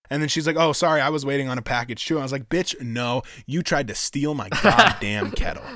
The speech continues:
Speaker 2: Uh,
Speaker 1: Um,
Speaker 2: Doug, yes, I'm Doug. <laughs>
Speaker 1: but, uh, but yeah,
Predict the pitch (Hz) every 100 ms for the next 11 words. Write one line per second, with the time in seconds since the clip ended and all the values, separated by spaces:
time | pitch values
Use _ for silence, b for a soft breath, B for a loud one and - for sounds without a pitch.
0 | - 110 123 95 147 143 135 151 104 110
1 | 127 - 147 90 87 92 - - 135 -
2 | - - 143 123 120 131 147 139 117 107
3 | 113 131 131 95